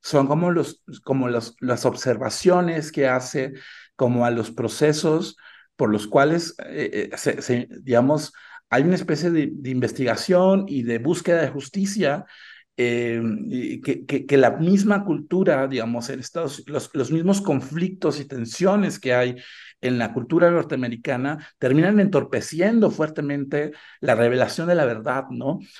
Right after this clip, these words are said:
Speaker 2: Es decir, hay, hay una especie como de desmanta-, desmantelamiento de las simulaciones con que Estados Unidos está, ahora sí que usando la palabra simulaciones, está cegado ante la verdad, ¿no?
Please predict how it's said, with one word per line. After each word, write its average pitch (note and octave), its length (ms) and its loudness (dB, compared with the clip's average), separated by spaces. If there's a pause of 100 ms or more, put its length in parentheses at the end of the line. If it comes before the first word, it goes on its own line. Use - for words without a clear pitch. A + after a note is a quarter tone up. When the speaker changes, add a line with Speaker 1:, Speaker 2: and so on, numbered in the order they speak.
(180)
Speaker 2:
Es C#3+ 120 -8
decir, E3 540 0 (160)
hay, D3+ 240 2
hay D#3+ 120 6
una F#3+ 100 4
especie F3+ 360 0
como D#3 320 2
de B2+ 80 0
desmanta-, C3 800 0
desmantelamiento C3 1300 2 (280)
de C3 100 -2
las B2 180 0
simulaciones E3+ 920 -2
con D3+ 180 -8
que C3 100 -4
Estados C#3+ 340 -4
Unidos D#3+ 440 -8 (360)
está, C3+ 380 -2
ahora C3+ 340 2
sí E3+ 120 -2
que E3 80 -6
usando D3+ 240 -2
la D#3+ 100 0
palabra D3+ 220 -4
simulaciones, C3 600 -4
está - 360 -2 (340)
cegado C#3+ 640 2
ante A#2 200 -2
la G#2+ 140 0
verdad, G#2 420 -2
¿no? A2+ 260 -4